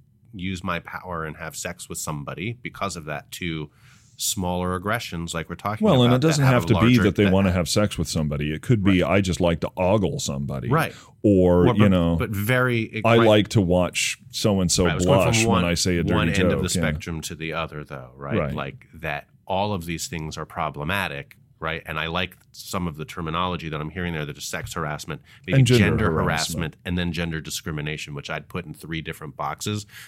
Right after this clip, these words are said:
Speaker 2: Yeah.
Speaker 1: with fuzzy lines separating each of them.
Speaker 2: I agree. So now that I've blown your segue, do you wanna segue again or just, you know?
Speaker 1: I mean, do you wanna take, like,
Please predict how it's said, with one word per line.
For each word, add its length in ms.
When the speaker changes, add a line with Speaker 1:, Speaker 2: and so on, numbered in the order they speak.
Speaker 2:
Yeah. 180
Speaker 1:
with 160
fuzzy 460
lines 360
separating 540
each 180
of 140
them. 120
Speaker 2:
I 140
agree. 400
So 160
now 180
that 100
I've 180
blown 220
your 100
segue, 560
do 80
you 100
wanna 140
segue 440
again 380
or 160
just, 240
you 120
know? 220
Speaker 1:
I 60
mean, 160
do 60
you 60
wanna 120
take, 180
like, 160